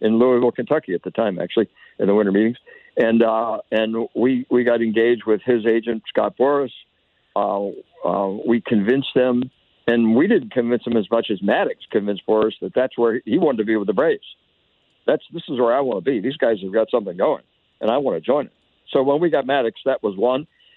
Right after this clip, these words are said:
And the other one was an in, in-season trade for Fred McGriff. We didn't have, we didn't have a fourth place hitter.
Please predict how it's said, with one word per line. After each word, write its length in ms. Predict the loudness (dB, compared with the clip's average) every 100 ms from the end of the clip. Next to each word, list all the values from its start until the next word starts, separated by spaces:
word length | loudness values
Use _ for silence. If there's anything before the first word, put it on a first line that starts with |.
| _ 0
And 240 | 0 2
the 120 | 2 2
other 180 | 2
one 180 | 2 2
was 160 | 0 2
an 140 | 0 0
in, 140 | -4 0
in-season 640 | -2 -2 0 0 2 -2
trade 280 | 0 2 2 -2
for 120 | -2 0
Fred 220 | 0 0
McGriff. 340 | -2 0 0 -2 _ _ _ _ _ _ -2
We 100 | 0
didn't 240 | 0 -4
have, 320 | -4 -2 -2 -2
we 120 | -2
didn't 220 | -2 -4
have 140 | -4 -4
a 100 | -6 -2
fourth 220 | -2 -2 -2
place 180 | -4 -2
hitter. 260 | -2 -2